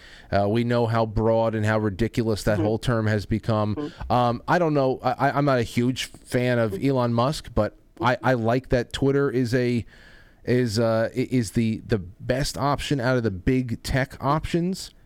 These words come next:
Speaker 1: and that is, uh, obviously too untamed for them.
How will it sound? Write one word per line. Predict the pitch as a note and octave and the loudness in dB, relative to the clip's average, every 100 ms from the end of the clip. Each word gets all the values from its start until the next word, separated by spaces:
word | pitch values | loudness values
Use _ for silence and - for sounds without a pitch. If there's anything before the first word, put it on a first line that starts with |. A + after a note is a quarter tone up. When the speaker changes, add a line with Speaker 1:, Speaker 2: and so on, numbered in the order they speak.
| _ | _
Speaker 1:
and | B2 A#2 A#2 - | 0 0 -2 -6
that | A2 B2 C#3 | -2 0 2
is, | C3+ B2 G2 | 0 0 -2
uh, | F2+ E2+ - | -6 -6 -4
obviously | B2 C3 B2 G#2+ A#2+ G#2+ F#2+ D3 - | 0 2 2 0 0 0 -2 -10 -10
too | - A3+ D#3 F2+ D#2+ - _ _ - | -2 0 0 -2 -8 -16 _ _ -2
untamed | C3 B2+ - C3+ B2+ F#2+ F2 - - - | 0 0 0 0 2 0 -2 -6 -12 -8
for | - A2+ | 0 2
them. | G#2+ G2+ D#2+ | 2 2 0